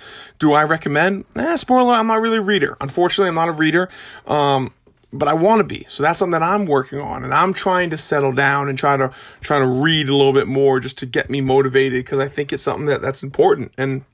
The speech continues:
that's something that I'm not. I'm not a reader, but I wanna be. But I'm not gonna be a reader if I'm not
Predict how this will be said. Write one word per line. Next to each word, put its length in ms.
that's 180
something 160
that 100
I'm 120
not. 260
I'm 80
not 180
a 40
reader, 280
but 160
I 140
wanna 360
be. 240
But 220
I'm 100
not 260
gonna 180
be 180
a 60
reader 480
if 320
I'm 400
not 340